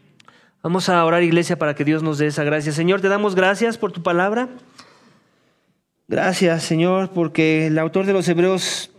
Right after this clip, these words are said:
no da marcha atrás y nos pide que no demos marcha atrás.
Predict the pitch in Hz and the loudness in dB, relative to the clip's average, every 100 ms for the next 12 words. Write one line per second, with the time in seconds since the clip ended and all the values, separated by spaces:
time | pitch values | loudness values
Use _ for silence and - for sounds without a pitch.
0 | _ _ 156 156 175 190 185 190 185 202 | _ _ -6 -2 0 0 0 -2 -2 -2
1 | 180 180 180 220 - - - _ _ _ | -2 0 -2 -2 -8 -14 -18 _ _ _
2 | _ _ _ _ - 165 160 180 196 196 | _ _ _ _ -2 -2 0 2 2 2
3 | 170 175 180 185 180 156 170 175 175 180 | 0 0 0 0 -2 0 0 -2 -2 -4
4 | 170 151 143 143 135 127 - - | -4 -6 -6 -6 -6 -10 -16 -18